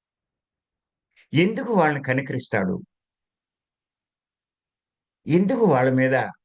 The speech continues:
ఆయన చర్య తీసుకోడు అనేటువంటి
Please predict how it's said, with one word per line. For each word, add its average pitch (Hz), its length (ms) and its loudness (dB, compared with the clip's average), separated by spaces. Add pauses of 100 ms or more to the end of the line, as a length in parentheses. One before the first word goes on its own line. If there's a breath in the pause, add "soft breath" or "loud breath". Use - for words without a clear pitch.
(1800)
ఆయన 123 260 2
చర్య 123 340 2
తీసుకోడు 107 560 -4 (2500)
అనేటువంటి 107 560 -2